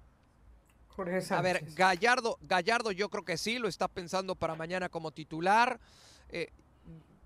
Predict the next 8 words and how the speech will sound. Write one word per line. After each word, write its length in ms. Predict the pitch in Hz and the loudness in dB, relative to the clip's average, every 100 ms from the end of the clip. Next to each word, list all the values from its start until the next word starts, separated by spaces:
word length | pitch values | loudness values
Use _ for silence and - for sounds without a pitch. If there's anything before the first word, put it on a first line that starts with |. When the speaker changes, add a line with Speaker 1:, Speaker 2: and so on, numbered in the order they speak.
| - | -10
Speaker 2:
te 80 | 190 | -6
decía, 300 | 190 - 233 | -4 0 0
no 220 | 226 233 | 0 -2
sé, 220 | - 240 | 0 0
Kevin, 420 | 220 - 240 254 220 | 0 0 0 0 -6
porque 300 | 202 180 240 | -6 -4 -4
es 120 | - | -2
Alemania. 580 | 220 185 233 180 120 | -2 -2 -2 -2 -8